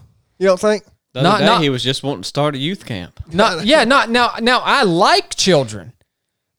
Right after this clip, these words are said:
Speaker 3: The, uh, the, our girls.
Speaker 2: You're just not selfless enough to have one and set your own s-,
Speaker 3: <laughs>
Speaker 2: time aside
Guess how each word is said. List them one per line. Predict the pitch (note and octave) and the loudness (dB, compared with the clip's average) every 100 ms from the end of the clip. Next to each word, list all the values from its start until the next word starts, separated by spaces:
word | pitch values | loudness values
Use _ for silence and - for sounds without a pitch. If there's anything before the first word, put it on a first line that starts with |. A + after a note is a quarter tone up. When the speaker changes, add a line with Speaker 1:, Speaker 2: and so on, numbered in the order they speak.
| _ | _
Speaker 3:
The, | D#3+ D#3 F#3 F3+ D#3+ F#3+ E3 _ | -2 4 6 4 2 _ _ _
uh, | F3 D#3+ D3 | 0 0 0
the, | D3 F3+ | -2 2
our | E3+ G#3 | 2 2
girls. | D#3 A#3+ E4 F#3 | 4 4 6 4
Speaker 2:
You're | E3+ | 2
just | E3+ F3+ G3 - | 0 0 0 0
not | E3+ D#3 | -2 -2
selfless | - F3+ G3 D#3 - | 2 2 2 -2 -4
enough | C3 B2+ C3 | -4 -4 -4
to | A#2+ | -6
have | A#2 D3+ D3 | -4 -2 -2
one | C3 C3 B2 | -2 -4 -4
and | A#2+ | -6
set | - D#3 D#3 | -2 -2 -2
your | C#3 | 0
own | C3+ D#3 | 0 0
s-, | D3 A2+ - - - | -2 -4 -8 -10 -4
Speaker 3:
<laughs> | |
Speaker 2:
time | D3+ D#3 B2+ | 0 0 0
aside | - F#3 F#3 D#3+ C3+ | 0 2 2 2 0